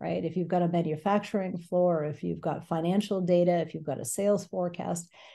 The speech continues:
everything you're doing, you're constantly using systems to check and balance to make sure everything stays in scope and compliance.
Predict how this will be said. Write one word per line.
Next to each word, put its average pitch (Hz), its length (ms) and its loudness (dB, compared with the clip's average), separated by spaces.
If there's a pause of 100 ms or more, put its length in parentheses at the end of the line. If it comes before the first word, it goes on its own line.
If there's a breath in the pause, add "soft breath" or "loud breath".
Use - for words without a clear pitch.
(240 loud breath)
everything 254 560 4
you're 220 140 6
doing, 196 320 4
you're 160 120 0
constantly 196 640 -2
using 175 360 2
systems 170 560 -2
to 175 80 -8
check 165 260 0
and 160 120 -2
balance 170 460 0
to - 80 -4
make 156 160 0
sure 170 300 2 (340 loud breath)
everything 226 460 6
stays 185 400 2
in 180 160 0
scope 175 380 0
and 170 100 0
compliance. 170 600 -4